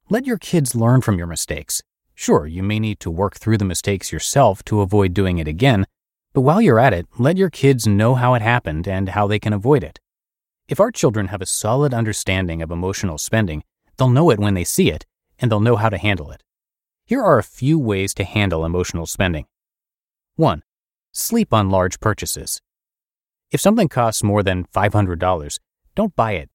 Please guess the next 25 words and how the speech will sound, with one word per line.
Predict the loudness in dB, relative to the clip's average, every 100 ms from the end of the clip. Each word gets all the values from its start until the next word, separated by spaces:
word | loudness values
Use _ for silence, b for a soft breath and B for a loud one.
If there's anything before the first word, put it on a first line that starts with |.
| -14
the | -6
same | -2 -2 -2
day | -4
you | -6 -8
first | -8 -8 -8
consider | -10 -4 -2 0
buying | -2 -6 -8
it. | -16 _ _ _ -6
Always | -2 0 0 -2
sleep | -2 -4 -4
on | -6
it. | -10 -16 _ _ _ _ _ -2
Here's | 0 2
an |
example. | 2 2 -2 -2 -12 _ _ _ 0
Direct | 2 4 2
Buy | 0 0 -2
is | -4 0
a | 2
membership | 2 0 -2 -4 -4
club | -4 -4 -4
that | -6
sells | -2 -2 -4 -12
wholesale | -6 -4 -4 -4 -4 -4
products. | -2 -2 -2 -10